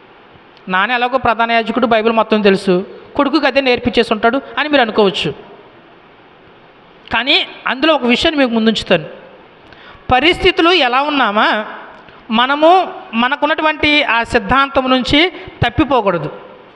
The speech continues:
తప్పిపోకూడదు అని చెప్పడానికే ఈ ఎజ్రా. మీకు ఒకసారి చెప్పాను ముందే, షరాయి ఎవరు అంటే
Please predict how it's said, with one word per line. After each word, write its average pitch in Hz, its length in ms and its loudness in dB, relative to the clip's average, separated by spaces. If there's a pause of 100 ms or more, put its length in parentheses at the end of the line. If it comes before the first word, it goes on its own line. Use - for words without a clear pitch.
(680)
తప్పిపోకూడదు 277 1000 2 (180)
అని 262 120 -4
చెప్పడానికే 247 600 -2 (280)
ఈ 269 120 4
ఎజ్రా. 180 300 0 (1500)
మీకు 302 160 0
ఒకసారి 320 420 0
చెప్పాను 330 360 2
ముందే, 285 380 0 (580)
షరాయి 302 540 2 (260)
ఎవరు 240 360 4
అంటే 202 320 0